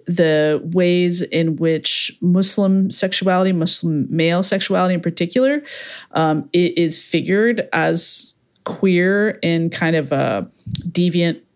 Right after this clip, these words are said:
problematic, not necessarily homosexual way, but those other kinds of connotations. And with that being the target in the war on terror, all of a sudden,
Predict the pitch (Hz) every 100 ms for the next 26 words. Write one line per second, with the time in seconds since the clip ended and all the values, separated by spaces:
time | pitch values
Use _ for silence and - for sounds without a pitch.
0 | _ - 151 160 151 147 156 160 - 165
1 | 160 180 185 - 170 156 160 170 156 -
2 | 165 - 214 214 226 233 220 - - -
3 | - - 151 135 170 175 202 202 208 220
4 | 226 233 240 254 269 277 - - - -
5 | - - - _ 196 196 190 185 180 -
6 | _ _ _ _ _ 196 208 185 208 254
7 | 269 233 202 165 - 269 302 233 - 175
8 | 185 165 160 - 285 262 160 151 190 -
9 | _ _ _ _ _ _ _ - - -
10 | 196 214 226 - 196 185 165 156